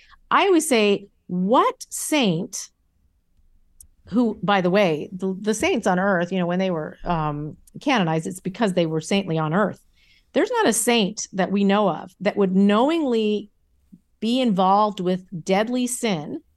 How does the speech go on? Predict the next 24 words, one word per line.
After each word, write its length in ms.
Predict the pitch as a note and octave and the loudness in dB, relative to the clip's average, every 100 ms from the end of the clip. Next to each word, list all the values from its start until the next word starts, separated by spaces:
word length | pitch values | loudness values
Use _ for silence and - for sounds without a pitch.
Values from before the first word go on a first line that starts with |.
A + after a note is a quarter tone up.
| _ _ _ _ | _ _ _ _
celebrate 720 | - - B3 F4 A#3 F3+ D#3 | -8 0 2 2 2 2 0
it, 300 | D#3 - - - - - | -2 -8 -10 -20 -20 -6
be, 380 | F3+ B3 B3 - - | -2 0 0 -4 -10
you 160 | - G#3+ | -2 2
know, 160 | E3 | 2
happy 480 | F#3 A#3+ G4+ - G#3+ | 2 2 2 4 4
about 320 | F3 E3+ E3+ | 4 4 4
it, 120 | G3 G3 | 2 2
go 260 | A3+ B3 | 2 2
get 180 | A3 A#3 | 0 -2
their 160 | A3 G#3 | -2 -2
nails 320 | A#3+ B3+ B3+ | -2 -2 -2
done 200 | B3 B3 | -2 -2
and 80 | F#3+ | -2
their 80 | |
hair, 180 | B3 B3+ | -2 -2
and, 140 | G#3 G3 | -2 -2
you 60 | |
know, 40 | F3 | -2
go 220 | G#3 A3 | -4 -4
dance 380 | F#3+ A3 A#3 G#3 | -4 -4 -4 -4
and 100 | G3+ | -2
have 180 | F#3 | -2
fun. 480 | - D4 G#3 F#3 F#3+ | -2 -2 0 -2 -4